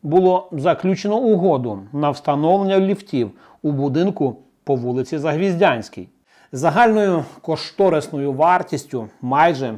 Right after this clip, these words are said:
на три мільйони гривень. Звісно, що ліфти було доставлено, сертифіковано, та їх запуск погоджено із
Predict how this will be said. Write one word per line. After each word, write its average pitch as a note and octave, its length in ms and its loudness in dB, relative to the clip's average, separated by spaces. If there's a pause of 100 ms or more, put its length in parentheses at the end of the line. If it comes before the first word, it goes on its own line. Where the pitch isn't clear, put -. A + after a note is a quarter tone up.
(120)
на A#2+ 160 -8
три C#3+ 260 -2
мільйони A#2 440 -2
гривень. C3 460 0 (800)
Звісно, D#3 520 2 (280)
що - 160 0
ліфти A3+ 380 2
було F3 480 4
доставлено, C3 960 0 (120)
сертифіковано, C3+ 1120 0 (580)
та D#3 120 6
їх D3+ 440 0 (100)
запуск D3 680 0
погоджено C#3+ 600 0
із C#3 340 -2